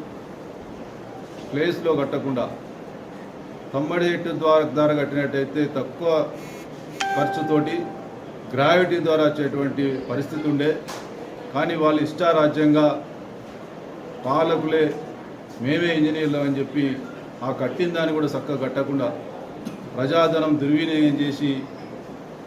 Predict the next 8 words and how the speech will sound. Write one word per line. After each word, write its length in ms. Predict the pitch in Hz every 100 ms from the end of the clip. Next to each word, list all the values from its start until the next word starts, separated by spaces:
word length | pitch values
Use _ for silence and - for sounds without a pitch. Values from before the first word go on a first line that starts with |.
| 131
ఇవాళ 160 | 135
పనికి 360 | 131 131 143 151
రాకుండా 360 | 151 147 143 139
చేసినటువంటి 640 | 135 127 131 120 123 120
ఘనత 340 | 113 113 120 151 120
గత 120 | 117 113
పాలకులది. 480 | 113 110 - 98 - - - - - - - - - - - - - - - - - - - 113 - - - - - - - - - -
గత 140 | 139